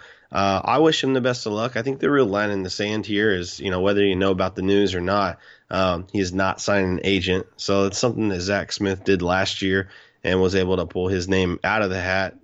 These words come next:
uh, eventually and, and come back for his senior season. So it, it very much still could be that, uh, he's on the team next season. But, you know, for me, it, you know, from, from when we first star-, started seeing him really take off and become a, a critical member of the team,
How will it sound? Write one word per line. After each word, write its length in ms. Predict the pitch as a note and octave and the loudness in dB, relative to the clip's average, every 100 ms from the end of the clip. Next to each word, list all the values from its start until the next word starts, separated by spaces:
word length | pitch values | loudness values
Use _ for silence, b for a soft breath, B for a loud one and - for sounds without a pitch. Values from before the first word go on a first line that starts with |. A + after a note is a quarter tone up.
| - | -8
uh, 500 | F#2+ F#2 F2+ F2+ - | -4 -2 -4 -6 -6
eventually 580 | F2+ F#2+ F2+ G2 F#2+ G2 | -4 -2 -2 0 2 2
and, 240 | E2+ E2+ | 0 -4
and 120 | F2 | -6
come 240 | - G2+ F2 | 0 0 2
back 240 | F#2 G2 | -2 -2
for 180 | - F#2 | -2 -2
his 140 | F2 | -2
senior 260 | - G2+ F2+ | -2 -2 -2
season. 400 | - G2 F#2+ F#2 | 0 0 0 -2
So 300 | - B2+ A#2+ B B B | 0 0 0 B B B
it, 220 | C#3+ D3 | 0 2
it 140 | B2+ C3+ | 0 -2
very 260 | D#3 D#3 | 0 0
much 440 | C#3+ C3+ B2+ - - | 0 -4 -6 -10 -10
still 260 | B2 C3 | -6 -6
could 260 | B2 C#3 A#2+ | -2 -2 0
be 220 | B2 B2 | 0 2
that, 320 | A2 G#2+ G#2 _ | 2 0 -2 _
uh, 260 | G#2 G2+ G2+ | -6 -2 -2
he's 280 | G2+ A2 F#2+ | 0 -2 -2
on 220 | G2+ G#2 | 0 0
the 80 | G2+ | 0
team 300 | - A#2 G#2 | -2 0 2
next 320 | G2 F#2+ - | 0 -2 -2
season. 420 | G#2+ G#2 B2 A#2+ | 0 2 4 4
But, 240 | G2+ G2+ G2+ B B B | 2 0 -4 B B B
you 100 | - | -2
know, 100 | A2 | 0
for 180 | G2+ G#2 | 0 0
me, 280 | G#2+ D3 B2 | 0 2 2
it, 320 | G#2 - E2+ | 0 -2 -4
you 80 | G2+ | -4
know, 180 | G2+ F#2+ | -2 -4
from, 340 | - G2+ G2 | -2 -2 -4
from 300 | - G2+ G2+ | -6 -4 0
when 160 | G#2 G#2 | 2 4
we 120 | G#2 | 2
first 420 | G#2 A#2 G#2+ - | 4 2 2 -4
star-, 260 | - G#2 F#2+ | -2 -2 -2
started 460 | - G#2+ G#2+ F#2+ | -4 0 0 -2
seeing 260 | - A2+ G2+ | -4 -2 -2
him 180 | G#2 F#2+ | -2 0
really 200 | G2+ F#2 | 2 0
take 300 | F#2+ G#2 F#2+ | 0 -2 2
off 320 | G2 G2 - | 0 0 -2
and 120 | F#2 | -4
become 340 | F2+ - G2 F#2+ | -4 -2 -2 0
a, 180 | F2 - | -2 -6
a 60 | |
critical 360 | - G#2 F#2 G2+ | -2 -2 0 0
member 280 | F#2+ F#2+ F2+ | 2 2 2
of 80 | |
the 80 | E2 | -2
team, 420 | - A2 G#2+ F#2 | -4 2 2 2